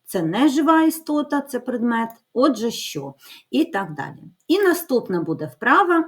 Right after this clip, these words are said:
<clears throat> ось така, де вам потрібно буде також розподілити слова за істотами та неістотами і їх питаннями.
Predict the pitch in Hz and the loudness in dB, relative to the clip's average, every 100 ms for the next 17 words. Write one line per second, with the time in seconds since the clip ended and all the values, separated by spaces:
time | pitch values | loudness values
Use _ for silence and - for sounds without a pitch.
0 | - _ 277 311 - 311 254 - - _ | -6 _ 6 6 10 12 12 4 -16 _
1 | _ _ _ _ _ - 202 214 - 185 | _ _ _ _ _ -12 -2 -2 -2 -12
2 | - 175 202 339 - - - - 185 254 | -10 -6 -4 -4 -6 -20 -20 -14 0 2
3 | 247 220 214 185 180 175 160 143 147 143 | 4 2 2 -4 0 0 0 -2 -4 -4
4 | 220 359 - - 185 - 285 349 - - | 0 -2 -4 -18 -20 -4 0 0 -2 -14
5 | - - 240 294 - 202 175 160 165 165 | -20 -4 -2 -2 -2 -4 -2 0 0 -2
6 | 165 285 370 - _ - 180 170 185 233 | -2 -2 -2 -10 _ -12 -10 -6 -2 0
7 | 294 - 190 226 226 _ _ _ 185 180 | 0 0 -2 -2 -4 _ _ _ -12 -8
8 | 233 226 175 170 160 185 170 160 160 - | -2 -2 -2 -4 -4 -4 -4 -2 -4 -6
9 | 294 - 277 196 - 226 220 196 180 175 | -6 -2 0 0 -2 -4 -2 -4 -6 -10
10 | 175 165 156 147 | -6 -6 -6 -6